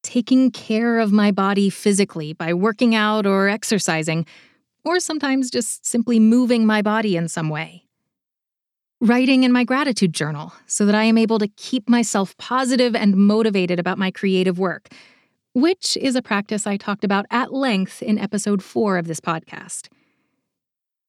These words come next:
Staying current on my project management tasks so that I make sure I'm completing the things I need to complete that day for the creative projects currently on my plate. And reading for a bit each night out of that month's business growth book,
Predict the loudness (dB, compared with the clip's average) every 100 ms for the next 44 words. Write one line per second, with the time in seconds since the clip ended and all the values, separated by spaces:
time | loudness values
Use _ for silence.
0 | -6 -2 0 2 0 0 0 2 0 0
1 | 0 -2 -2 -2 -2 -4 -2 -2 -2 -4
2 | -4 -6 -6 -8 -8 -8 -4 -2 0 4
3 | 4 4 0 -2 -2 0 0 0 2 0
4 | 0 -2 2 2 0 2 2 2 2 0
5 | 0 -2 -4 0 -2 -2 -4 -6 -2 -2
6 | -2 -4 -10 -20 _ -4 -4 -2 0 2
7 | 0 -4 -4 -2 -2 -4 -10 -2 0 0
8 | 0 0 -2 -4 -4 -4 -4 -10 -20 _
9 | _ _ _ _ _ _ 0 2 2 2
10 | 0 -8 _ -2 2 2 2 0 0 0
11 | 2 2 0 -2 -2 0 2 2 0 -2
12 | 0 2 0 0 0 2 0 -4 -4 0
13 | 2 4 2 0 -2 0 0 -2 -10 -14
14 | -14 -20